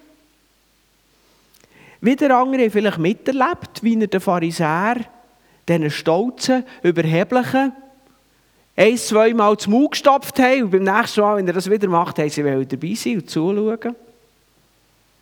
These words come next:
Und wieder andere, die haben echte offene Fragen gehabt, Lebensfragen, nicht.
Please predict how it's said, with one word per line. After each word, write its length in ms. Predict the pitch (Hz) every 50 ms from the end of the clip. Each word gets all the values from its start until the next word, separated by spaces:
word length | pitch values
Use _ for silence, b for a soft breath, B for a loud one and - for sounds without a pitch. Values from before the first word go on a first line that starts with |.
| _ _ _ _ _ _ _ _ _ _ _ _ _ _ _ _ _ _ _ _ _ _ _ _ _ _ _ _ _ _ _ _ _ B B B B B B B B B B B B B B B B
Und 120 | - 165
wieder 320 | 196 233 - 285 262 233 202
andere, 360 | 208 220 233 226 220 226 220
die 320 | 202 208 196 185 170 151
haben 200 | - 127 160 180
echte 360 | - - - - 220 185 -
offene 400 | - 165 180 - - - 208 196
Fragen 480 | 185 - 156 131 139 156 214 - - 202 -
gehabt, 480 | - - 185 165 135 117 113 139 202 -
Lebensfragen, 840 | 320 320 302 - - - - 277 269 - - - - - 110 110 - _ _ _ _ _ _
nicht. 680 | - 151 196 254 311 302 262 - - - - - -